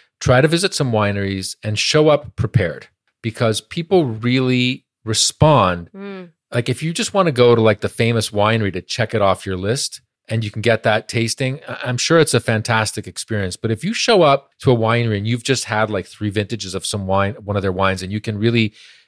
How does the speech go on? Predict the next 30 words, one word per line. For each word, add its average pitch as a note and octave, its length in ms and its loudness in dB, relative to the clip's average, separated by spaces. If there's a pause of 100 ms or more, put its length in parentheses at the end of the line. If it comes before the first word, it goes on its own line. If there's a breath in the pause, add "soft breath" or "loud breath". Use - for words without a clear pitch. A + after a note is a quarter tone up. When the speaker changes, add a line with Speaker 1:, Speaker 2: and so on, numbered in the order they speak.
(120)
Speaker 1:
ask A2 340 -2
in-depth A#2 400 0
questions G#2 420 -2
and G2+ 180 -4
really B2 220 0
interact G2 580 0
with G2+ 100 -12
the - 80 -18
person G#2+ 380 -4
that's F#2 180 -6
in F2+ 100 -10
front G#2+ 220 0
of F#2 120 -2
you, E2+ 220 -6 (140)
the - 80 -10
whole A#3 240 -4
dynamic G#2+ 600 -2
changes. F2 560 -14
Because A2 500 -4 (200 soft breath)
one C3+ 260 -4
of A#2+ 80 0
the A2 60 -2
things A2+ 180 -2
about G2+ 160 0
wine G#2+ 240 0
is F2+ 80 -6
people B2+ 240 -2
are A2+ 80 2
extraordinarily A#2 760 0
generous. F2+ 560 -6